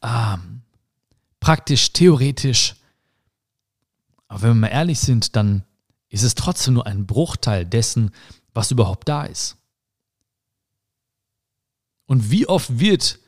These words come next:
die Wissenschaft neu erfunden? Wie oft werden Meinungen geändert? Wie oft werden Dinge, die jahrelang, jahrzehntelang, jahrhundertelang gegelten haben, plötzlich wieder umgekehrt, auf den Kopf gestellt?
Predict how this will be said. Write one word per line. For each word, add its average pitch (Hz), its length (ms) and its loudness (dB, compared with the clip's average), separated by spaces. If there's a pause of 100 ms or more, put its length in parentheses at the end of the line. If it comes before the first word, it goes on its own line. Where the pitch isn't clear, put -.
(880)
die 135 140 6
Wissenschaft 131 640 0
neu 120 180 4
erfunden? 101 560 -4
Wie 180 140 0
oft - 180 -2
werden 139 260 0
Meinungen 120 520 0
geändert? 113 600 -4 (1400)
Wie 123 180 -2
oft 190 180 -2
werden 147 300 2
Dinge, 185 380 4 (640)
die 131 320 0
jahrelang, 160 540 2
jahrzehntelang, 143 560 0
jahrhundertelang 151 840 0
gegelten 127 480 2
haben, 101 240 2
plötzlich - 320 -4
wieder 113 260 2
umgekehrt, 147 580 -2 (960)
auf - 140 -8
den 143 160 2
Kopf - 240 -4
gestellt? - 520 -2